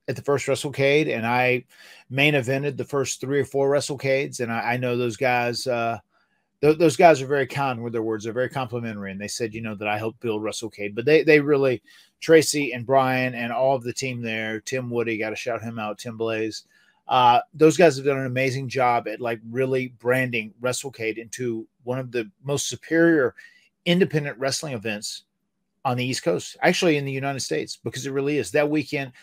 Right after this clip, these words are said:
there's events Friday, there's live podcasts, there's stand-up shows, there's all kinds of things. There's also a card of wrestling on Friday, and then the main card of wrestling is on Saturday night, which is gonna be WrestleCade, which earlier in the day, there's an autograph signing. Myself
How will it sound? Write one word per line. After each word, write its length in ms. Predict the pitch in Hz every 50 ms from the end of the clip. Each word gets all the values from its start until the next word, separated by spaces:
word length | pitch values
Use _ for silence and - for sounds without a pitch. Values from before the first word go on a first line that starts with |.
| _ _ _
there's 200 | - 131 127 127
events 280 | 135 123 131 127 117 -
Friday, 460 | - 139 135 139 143 143 143 135 135
there's 200 | 117 107 - -
live 200 | 110 95 - _
podcasts, 580 | 131 143 147 143 - 143 135 131 123 117 -
there's 140 | - - -
stand-up 340 | - - 135 139 143 147 131
shows, 540 | - - 151 143 139 139 143 135 127 - - - _ _ _ _ _ _
there's 160 | - 127 113
all 140 | 175 185 170
kinds 220 | 175 170 147 127
of 60 | 117
things. 220 | - 113 98 98 -
There's 160 | 113 110 117
also 240 | 117 110 - 127 117
a 60 | 101
card 360 | - - 135 135 123 113 113
of 140 | - 110 98
wrestling 340 | 123 139 135 - - 120 104
on 120 | 95 92
Friday, 400 | - 104 98 101 95 98 104 110
and 100 | 110 123
then 80 | 131 127
the 60 | 127
main 240 | 123 131 139 143 127
card 240 | - 139 127 123
of 100 | 120 98
wrestling 380 | 117 117 113 - - 127 117 117
is 120 | 110 98
on 140 | 101 107 107
Saturday 560 | 98 - - - 147 151 160 151 139 110 95
night, 340 | 95 95 90 90 92 120 - - _ _ _ _ _
which 100 | - 95
is 40 | 113
gonna 120 | 123 117
be 100 | 110 113
WrestleCade, 520 | 107 101 101 - - 117 101 104 98 110 110
which 260 | 110 110 104 - - _ _ _ _ - - - _ _ _ _ _
earlier 300 | - 156 160 156 160 160
in 60 | 156 151
the 60 | 147
day, 220 | 135 143 139 151
there's 200 | 156 147 127 104
an 60 | 120
autograph 280 | 127 117 117 117 113 -
signing. 260 | - 135 123 139 139
Myself 500 | 139 123 123 - - 143 127 131 139 -